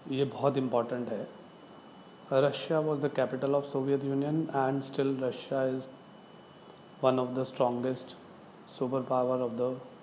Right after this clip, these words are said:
world। जो लिखा जाता है books में, economic, scientifical, मैं उन्हीं words को repeat कर रहा हूँ जो आप लोग news में भी देखते हैं।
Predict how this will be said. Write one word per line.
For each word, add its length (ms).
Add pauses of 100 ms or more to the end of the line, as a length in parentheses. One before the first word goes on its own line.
(560)
world। 420
जो 420 (120)
लिखा 320
जाता 280
है 160
books 240
में, 280 (320)
economic, 600 (640)
scientifical, 840 (720)
मैं 120
उन्हीं 480 (720)
words 320
को 120
repeat 340
कर 140
रहा 120
हूँ 180
जो 420 (340)
आप 360
लोग 200 (440)
news 280
में 140
भी 80
देखते 360
हैं। 220